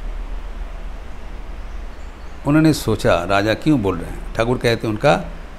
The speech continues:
उनका साधन भजन छिलो, ये ज़रूरत है।" <clears throat> तो फिर उनका साधन भजन बढ़ाया,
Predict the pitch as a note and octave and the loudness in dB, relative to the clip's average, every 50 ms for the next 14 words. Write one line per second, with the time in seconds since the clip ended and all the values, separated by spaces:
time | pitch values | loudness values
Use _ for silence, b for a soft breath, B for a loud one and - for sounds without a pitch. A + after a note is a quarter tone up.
0 | - - - - - - - - - - - - - - - - - - - G#2+ | -14 -14 -14 -14 -12 -12 -12 -10 -10 -10 -10 -12 -12 -14 -14 -14 -14 -10 -4 -2
1 | A2+ C3+ D3 A2+ - - - E2+ F#2+ A2+ C#3 C#3+ C3+ B2+ A#2+ A#2+ A2 G#2 G2+ G2 | 2 2 2 2 0 -2 -2 0 2 2 4 4 4 2 2 2 0 0 -2 -2
2 | - - - E2 E2 E2 - - - - - - - - - - - - - - | -4 -4 -6 -6 -8 -8 -10 -12 -12 -14 -14 -14 -14 -14 -14 -14 -14 -14 -14 -16
3 | - - - - - - C3 A#2+ G#2+ B2 B2+ C3 B2+ A2+ - G#2 F#2+ F2 - - | -16 -16 -16 -16 -6 -2 0 2 4 4 6 6 6 4 4 0 -2 -2 -4 -10
4 | - - - - - - D#3 - F#2 E2+ E2 - - - - - - - - - | -14 -14 -6 0 2 2 2 2 -2 -4 -6 -10 -14 -14 -16 -16 -16 -16 -16 -16
5 | - - - - - - - - - - - - - - - - - - - - | -16 -16 -16 -14 -14 -14 -14 -14 -14 -12 -14 -14 -14 -14 -14 -14 -14 -16 -16 -12
6 | - C#3+ - - F3 E3+ C#3+ A#2 - - - - - - - - - - - - | -12 -4 2 4 6 6 6 4 -2 -8 -10 -12 -14 -14 -16 -16 -16 -16 -14 -14
7 | - - - - - - - - - - - - - - - A#2+ B2 A#2 C3+ A#2+ | -14 -14 -16 -16 -16 -16 -16 -16 -16 -16 -14 -14 -12 -8 -4 -4 0 2 2 0
8 | - - A2+ A2+ A2+ A#2 A#2+ A#2 A2+ A2 A2 A2 G#2+ G#2 G2 G2 F#2 F#2 F#2 F#2 | 4 6 6 6 6 6 4 4 4 4 4 4 4 4 2 4 4 4 4 4
9 | F#2+ G2+ | 2 0